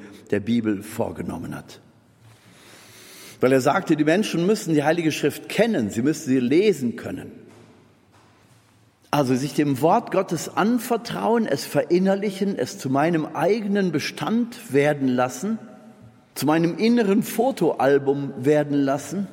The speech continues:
zu den eigenen Bildern, die zu meiner Lebensgeschichte gehören, natürlich dazu, um dann aus dieser Fülle heraus wirklich Zeugnis zu geben für die Gestalt Jesu, für die Wirklichkeit Jesu. Was ich da verkünde,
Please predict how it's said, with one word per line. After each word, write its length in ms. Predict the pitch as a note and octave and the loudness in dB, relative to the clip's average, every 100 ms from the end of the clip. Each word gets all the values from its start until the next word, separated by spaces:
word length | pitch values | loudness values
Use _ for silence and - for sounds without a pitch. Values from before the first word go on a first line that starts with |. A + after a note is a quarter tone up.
| - - - - _ _ _ _ _ _ _ _ _ _ - | -16 -20 -20 -20 _ _ _ _ _ _ _ _ _ _ -6
zu 140 | A#2 | -2
den 220 | G#2+ G#2 | 0 0
eigenen 440 | G2 A2 A#2+ A#2 A2 | 2 2 4 2 4
Bildern, 320 | A#2+ A2+ G#2+ | 4 4 2
die 120 | A2 | 0
zu 140 | A2 A2+ | -2 -2
meiner 240 | A2+ A2 | 2 2
Lebensgeschichte 840 | A2+ C3+ B2+ - B2 C#3+ C3+ C#3+ | 2 0 0 -2 -4 -2 -4 -2
gehören, 400 | B2+ C3+ D3 C#3 | 2 2 2 0
natürlich 460 | C3 C3 D3+ C#3 B2+ | 0 -2 -2 -2 -2
dazu, 440 | B2+ - F#3+ E3 - - - - - - _ - - - - - | -6 -4 -4 -4 -6 -20 -20 -20 -20 -20 _ -20 -20 -20 -8 0
um 280 | G3 F#3+ E3+ | 2 2 2
dann 480 | E3 A3 B3+ - - | 2 2 -2 -4 0
aus 340 | G3+ A#3+ - | 2 0 -2
dieser 260 | G3+ G3+ F#3 | -2 0 -2
Fülle 460 | - - C#4+ C4+ | -4 -2 2 2
heraus 760 | C3+ C#3 C3 D3 G#3 - - - - - - - | 2 -2 0 0 0 -2 -14 -18 -20 -20 -20 -6
wirklich 360 | D3+ C#3+ C3+ - | -4 -2 -4 -4
Zeugnis 580 | - F3 A#3 - E3 - | 0 2 0 -2 -8 -2
zu 140 | D3 | -2
geben 520 | C3 D#3 D#3 D3+ D3+ - - - - - - - | 2 2 2 -2 -4 -12 -20 -20 -20 -20 -14 -2
für 240 | C3+ B2 | 2 2
die 100 | A#2 | 2
Gestalt 560 | A#2 - - C#3 D#3 D3 | -4 -4 0 2 2 0
Jesu, 280 | C#3+ C#3 C3+ | 0 0 -2
für 160 | C3+ | -2
die 140 | A#2+ A2 | -2 0
Wirklichkeit 680 | D#3+ C3+ - - C3 A2+ | -2 -2 -8 -4 -4 0
Jesu. 320 | B2 A#2 A2 | 0 2 0
Was 160 | A2+ B2+ | -2 -2
ich 100 | A#2+ | -2
da 120 | C3+ | -4
verkünde, 640 | - C3 - G3 A3 G#3+ | -2 -4 2 2 4 0